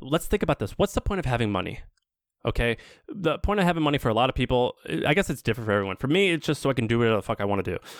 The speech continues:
So why, you, you just said, "What's the point of having it in the bank account?" And I'm like, "Yeah, but if I feel better that way, who cares? That's the point. It's serving its purpose," right?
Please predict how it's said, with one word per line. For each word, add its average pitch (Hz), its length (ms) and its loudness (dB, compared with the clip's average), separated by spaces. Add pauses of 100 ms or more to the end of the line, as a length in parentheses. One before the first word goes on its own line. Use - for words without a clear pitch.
(140)
So 147 340 2 (360)
why, 185 640 0
you, 180 240 -2
you 165 200 2
just 208 220 0
said, 131 280 2
"What's - 180 -2
the - 60 0
point 165 200 2
of 143 80 0
having 139 240 2
it 131 40 0
in 110 60 -2
the 113 60 0
bank 123 240 0
account?" 92 300 -2
And 135 120 2
I'm 139 120 4
like, 135 240 0 (360)
"Yeah, 180 220 2
but 143 140 -4
if 139 100 -2
I 143 60 2
feel 185 240 0
better 151 300 2
that 110 200 2
way, 117 120 4
who 143 140 2
cares? 147 380 -4
That's 123 160 -4
the - 60 -2
point. - 340 -2
It's - 180 -6
serving 139 360 2
its 113 100 -2
purpose," - 480 -6 (380)
right? 117 280 2